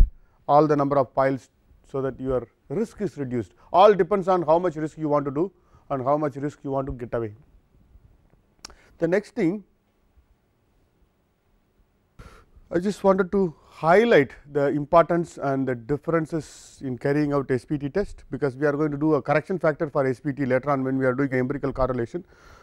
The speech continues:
So, the test procedure is very simple. You drive the casing to a depth where you want to do a S P T, and then remove the soil either by auger boring or by, uh, wash boring methods,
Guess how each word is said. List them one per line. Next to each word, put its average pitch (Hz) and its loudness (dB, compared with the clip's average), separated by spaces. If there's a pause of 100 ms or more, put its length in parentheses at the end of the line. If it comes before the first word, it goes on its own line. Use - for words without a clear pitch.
So, 170 0
the 156 0
test 214 4
procedure 196 0
is 165 2
very 156 0
simple. 156 -4
You 160 0
drive 151 4
the 170 0
casing 160 -6 (580)
to 175 2
a 151 4
depth 196 0
where 170 2
you 165 0
want 160 0
to 156 -2
do 151 0
a 139 2
S 123 -6
P 143 -6
T, 190 -10 (460)
and 135 0
then 175 4 (280)
remove 160 0
the 160 2
soil 151 4
either 147 0
by 135 2
auger 131 2
boring 143 -2
or 135 2
by, 135 2 (600)
uh, 123 -4
wash 123 0
boring 131 -2
methods, 165 -4